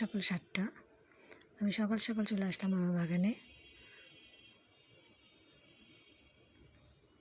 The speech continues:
কিছু পুঁই শাক উঠাইতে। তো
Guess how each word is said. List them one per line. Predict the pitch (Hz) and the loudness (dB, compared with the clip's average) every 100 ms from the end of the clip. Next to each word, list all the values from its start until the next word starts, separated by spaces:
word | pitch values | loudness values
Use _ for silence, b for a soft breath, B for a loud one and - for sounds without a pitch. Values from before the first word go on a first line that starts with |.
| - - - - - | -20 -20 -20 -20 -14
কিছু | - 226 - | -10 -8 0
পুঁই | 226 | 2
শাক | - 214 | 2 -2
উঠাইতে। | - 202 214 - 302 - _ - - - - - - b b b _ | -2 -4 -4 -8 -12 -18 _ -20 -20 -20 -20 -20 -20 b b b _
তো | - | -8